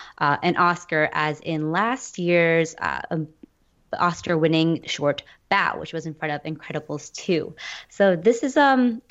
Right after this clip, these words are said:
a big move, and, uh, it will be disappointing for many pe-, fans who, uh, love the Pixar, Pixar shorts in front of it. But I feel like it might be because they're moving the shorts over to another program,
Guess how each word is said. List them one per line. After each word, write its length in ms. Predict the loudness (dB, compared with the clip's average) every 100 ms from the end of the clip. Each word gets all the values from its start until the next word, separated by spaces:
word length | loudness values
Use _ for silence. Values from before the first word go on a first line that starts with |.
| 0
a 120 | 0
big 360 | 2 2 2
move, 440 | 2 4 4 4 4
and, 220 | 2 4
uh, 240 | 4 4 2
it 280 | 0 -6 -6
will 160 | -6
be 140 | -4 -4
disappointing 480 | -4 -4 -2 0
for 100 | 0
many 240 | 0 0 0
pe-, 160 | -4 -8
fans 420 | 0 2 2 0
who, 140 | -2 2
uh, 260 | 2 2 0
love 260 | 0 0
the 60 | -2
Pixar, 500 | -8 -4 -4 -4 -8 _
Pixar 220 | -4 -2
shorts 240 | -2 -4
in 80 | -6
front 180 | -4 -2
of 100 | -2
it. 160 | -6 -10 -16 -16 -8
But 280 | 2 2 2 -4
I 60 | -6
feel 180 | -2 0
like 200 | 0 0
it 220 | -2 0
might 240 | -4 -4
be 220 | -6 -6
because 500 | -6 -12 -2 2 2
they're 160 | 0 -2
moving 400 | -2 0 0 0 -6 -18 -20 -12
the 160 | -4
shorts 340 | -2 2 2 2
over 260 | 0 2 0
to 180 | 0
another 260 | 0 4 2
program, 640 | 0 -6 -4 -2 -2 -2